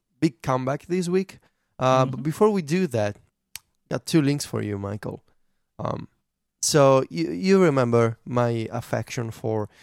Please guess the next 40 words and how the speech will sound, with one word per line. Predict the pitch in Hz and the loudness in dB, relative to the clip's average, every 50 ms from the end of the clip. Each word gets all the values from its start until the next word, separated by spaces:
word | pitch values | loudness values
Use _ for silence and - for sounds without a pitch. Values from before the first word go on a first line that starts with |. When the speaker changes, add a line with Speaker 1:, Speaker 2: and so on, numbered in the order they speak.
| _ _ - | _ _ -6
Speaker 1:
the | 123 | -6
Metroid | 120 117 - - 120 113 - - | -6 -4 -4 -4 -4 -4 -4 -6
series | - - 123 117 110 110 113 - - - _ _ _ _ _ - | -8 -6 -6 -6 -6 -4 -6 -6 -8 -10 _ _ _ _ _ -6
and | 123 120 120 117 113 | -4 -2 -2 -2 -4
the | 113 | -4
Metroid | 110 113 110 - 143 139 127 | -6 -6 -4 -2 -4 -4 -4
games | 139 143 139 139 135 131 131 123 - | -4 -4 -2 -2 -2 -2 -4 -4 -4
on, | 127 110 107 110 | -4 -4 -4 -4
on | 107 107 107 110 | -6 -8 -8 -8
Nintendo | 110 110 - 117 113 113 | -8 -10 -10 -10 -10 -8
platforms. | - 113 110 104 - - - 113 113 110 110 113 - - - - _ - | -8 -8 -10 -10 -10 -8 -8 -6 -6 -6 -8 -10 -12 -14 -16 -20 _ -6
And | - 131 143 | -4 -2 0
you | 165 190 | 2 2
also | 208 196 - - | 2 0 0 0
know | 180 160 147 135 131 131 131 - - - - - | 0 2 2 2 2 0 -2 -4 -10 -12 -4 -2
how | 151 131 | -2 -2
sad | 135 - - 160 135 123 120 | -2 -2 -2 0 0 0 0
I | 117 113 | -2 -4
am | 113 113 107 110 107 110 - - _ - _ _ _ | -6 -6 -6 -6 -8 -8 -10 -14 _ -20 _ _ _
that | - 123 120 | -2 0 0
Nintendo | 120 123 120 135 127 120 | 0 -2 -2 -2 -2 -2
is | 117 110 117 | -2 -4 -4
not | 120 113 | -4 -4
making | 113 113 117 110 - 113 110 107 104 101 - _ _ _ - | -4 -4 -6 -8 -8 -10 -10 -10 -10 -12 -16 _ _ _ -6
any | 131 131 127 | -4 -2 0
more | 120 117 113 110 | 0 0 -2 -2
Metroid | 110 110 - - 127 120 101 101 | -4 -6 -6 -4 -4 -4 -6 -6
games. | 107 107 101 101 104 107 110 - - - _ - _ _ _ _ | -8 -8 -8 -8 -8 -10 -10 -10 -10 -12 _ -20 _ _ _ _
Well, | - 131 131 135 - | -4 -2 -2 0 0
actually | 147 147 - - - 180 170 | -2 -2 -2 -2 -2 -2 0
they | 160 131 127 120 | 0 -2 0 0
are, | 117 110 113 117 117 120 | 2 2 2 0 -2 -4
but, | 113 113 117 - _ | -6 -8 -10 -10 _
you | - 139 | -8 -6
know, | 120 117 113 | -6 -4 -6
it's | 113 113 - - - | -6 -8 -10 -8 -8
like | 117 110 - | -8 -8 -8
a | - 117 | -10 -14
fake | - - 131 120 113 - _ _ _ - | -10 -6 -4 -4 -4 -6 _ _ _ -8
Metroid | 123 120 - - 127 120 117 | -8 -6 -4 -2 -2 -2 -2